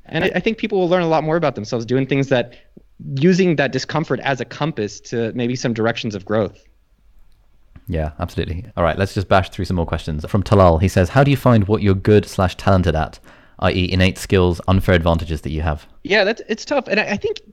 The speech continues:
Speaker 1: do you, what would you say yours is?
Speaker 2: I think mine is that I enjoy all this kind of computer stuff, and therefore any time I spend doing computer nerdy stuff is time, uh, like, it, it doesn't feel like work.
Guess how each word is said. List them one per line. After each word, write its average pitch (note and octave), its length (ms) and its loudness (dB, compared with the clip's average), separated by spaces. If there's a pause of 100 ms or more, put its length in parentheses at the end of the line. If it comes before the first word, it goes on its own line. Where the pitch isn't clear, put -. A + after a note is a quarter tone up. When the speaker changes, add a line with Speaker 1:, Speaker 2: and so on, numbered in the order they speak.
Speaker 1:
do G#3+ 80 -6
you, A#3+ 180 -6
what A#3+ 140 -4
would D4+ 100 -6
you C4+ 60 -6
say - 100 -6
yours D#3 300 -4
is? - 320 -14 (160)
Speaker 2:
I B2 80 0
think E3+ 520 -4
mine B2 340 2
is A#2+ 200 2
that A2 480 0
I G2+ 520 2 (100)
enjoy A#2 560 6
all G#2+ 160 6
this G#2 160 2
kind F#2+ 180 2
of F#2 60 0
computer G2+ 360 -2
stuff, - 420 -4
and F#2+ 100 2
therefore F#2 280 2
any G2+ 140 4
time G2+ 240 4
I F#2 40 4
spend F2 260 2
doing F2 280 2 (240)
computer F#2 320 0
nerdy F2 260 2
stuff E2 280 0 (120)
is F2 240 -4 (140)
time, F2+ 600 -2 (180)
uh, D#2+ 120 -6
like, F2 260 -4 (200)
it, - 120 -16 (120)
it G2+ 60 -6
doesn't G2+ 240 0
feel F#2+ 200 -2
like E2 240 -4
work. E2 340 -4